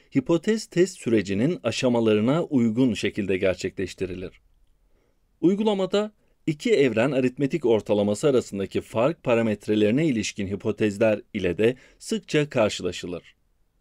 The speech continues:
İki evren ortalamasına ilişkin testlerde testler hipotez test sürecinin aşamalarına uygun şekilde gerçekleştirilir.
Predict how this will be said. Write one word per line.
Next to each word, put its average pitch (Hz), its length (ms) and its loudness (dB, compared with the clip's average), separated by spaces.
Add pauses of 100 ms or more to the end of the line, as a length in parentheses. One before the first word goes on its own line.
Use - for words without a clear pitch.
(400)
İki 254 240 0
evren 160 280 2
ortalamasına 101 720 0
ilişkin 110 420 0
testlerde 95 800 0 (340)
testler 98 580 0 (300)
hipotez 202 460 0
test 175 300 0
sürecinin 107 600 0 (200)
aşamalarına 131 1000 2
uygun 127 480 4
şekilde 98 500 -2
gerçekleştirilir. 90 960 -4